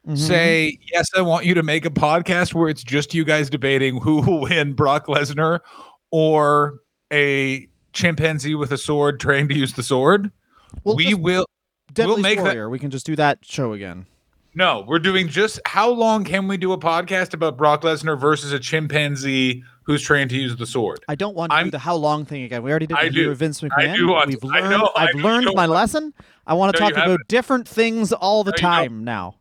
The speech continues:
Speaker 2: No, you don't. You don't. You think
Speaker 1: Why,
Speaker 2: you do.
Speaker 1: even this Jeff Hardy episode. Jeff Hardy was in T N A for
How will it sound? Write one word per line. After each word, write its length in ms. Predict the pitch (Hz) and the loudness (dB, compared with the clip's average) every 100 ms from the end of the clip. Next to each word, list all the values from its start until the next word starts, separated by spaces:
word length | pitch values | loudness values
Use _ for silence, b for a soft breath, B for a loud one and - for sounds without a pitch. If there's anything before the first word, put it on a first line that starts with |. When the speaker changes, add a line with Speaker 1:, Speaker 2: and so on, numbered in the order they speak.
| _ 131 | _ -4
Speaker 2:
No, 60 | 135 | -2
you 60 | |
don't. 280 | 123 147 143 - _ | 2 2 0 -8 _
You 80 | - | -6
don't. 300 | 127 160 147 - _ | 2 2 2 -6 _
You 100 | 123 | -6
think 180 | 127 165 | -2 0
Speaker 1:
Why, 80 | 196 | 2
Speaker 2:
you 60 | |
do. 40 | 208 | 2
Speaker 1:
even 260 | 214 208 170 | 2 0 0
this 180 | 208 | 0
Jeff 160 | - 233 | 0 2
Hardy 260 | 240 247 214 | 2 2 0
episode. 300 | 202 208 B B | -6 -12 B B
Jeff 160 | - 277 | -2 2
Hardy 260 | 285 277 | 2 2
was 160 | 254 240 | 2 2
in 180 | 269 262 | 0 0
T 160 | 247 | -2
N 80 | 269 | -2
A 180 | 262 254 b b | -2 -4 b b
for 320 | - 226 220 | -6 -4 -6